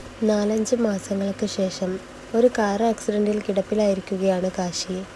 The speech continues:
ചുറ്റിലും തൻ്റെ ആജ്ഞ അനുസരിക്കാൻ ആളുകളുണ്ട് എന്നല്ലാതെ അവന് സ്വന്തമായി കുടുംബക്കാർ ആരും തന്നെ ഉണ്ടായിരുന്നില്ല. അതുകൊണ്ട് തന്നെ അവൻ ഡോക്ടറുടെ നിർദ്ദേശപ്രകാരം വീട്ടുജോലിക്കും പിന്നെ അവൻ്റെ കുറച്ച് കാര്യങ്ങൾ നോക്കാനും ഒക്കെയായി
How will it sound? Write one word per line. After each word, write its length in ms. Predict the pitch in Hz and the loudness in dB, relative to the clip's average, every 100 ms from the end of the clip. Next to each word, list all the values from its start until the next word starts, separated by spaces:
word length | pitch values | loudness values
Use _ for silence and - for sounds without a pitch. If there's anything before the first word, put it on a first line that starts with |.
| - - | -18 -10
ചുറ്റിലും 400 | - 208 226 247 254 | -2 0 4 4 4
തൻ്റെ 300 | 226 208 226 | 2 2 2
ആജ്ഞ 280 | 208 196 226 | 2 2 2
അനുസരിക്കാൻ 600 | 214 196 208 202 202 196 185 | 2 0 -2 0 0 0 0
ആളുകളുണ്ട് 600 | 196 190 202 208 196 196 | 2 2 2 0 2 2
എന്നല്ലാതെ 600 | 190 190 185 180 180 185 | 2 2 0 0 0 -2
അവന് 280 | 180 190 208 | 0 0 -2
സ്വന്തമായി 580 | - 196 185 190 202 208 | 0 -2 0 0 0 -2
കുടുംബക്കാർ 580 | - 180 180 190 185 185 | -2 -2 -2 -2 -4 -2
ആരും 280 | 185 185 208 | -2 -2 -2
തന്നെ 260 | 208 185 185 | -2 0 0
ഉണ്ടായിരുന്നില്ല. 640 | 185 175 175 180 175 170 170 185 - - - - | 0 0 -2 -2 -4 -4 -6 -6 -8 -10 -10 -2
അതുകൊണ്ട് 360 | 214 226 240 254 | 2 4 4 4
തന്നെ 260 | 226 220 214 | 2 2 2
അവൻ 160 | 202 202 | 2 2
ഡോക്ടറുടെ 540 | 190 180 - 214 214 | 0 -2 -4 -2 0
നിർദ്ദേശപ്രകാരം 960 | 214 185 - 190 202 - 185 180 175 185 | 0 -2 -2 0 0 0 0 0 0 0
വീട്ടുജോലിക്കും 800 | 180 180 - 202 202 180 175 190 - - - - | 0 0 0 2 2 0 -2 -6 -8 -14 -18 -4
പിന്നെ 260 | 202 208 | 2 2
അവൻ്റെ 280 | 202 196 220 | 2 2 2
കുറച്ച് 340 | 220 208 202 220 | 2 0 0 2
കാര്യങ്ങൾ 460 | 202 190 190 202 | 2 2 0 0
നോക്കാനും 520 | 196 185 185 180 185 185 | 2 0 0 -2 0 -2
ഒക്കെയായി 500 | 170 190 185 175 | -2 2 2 2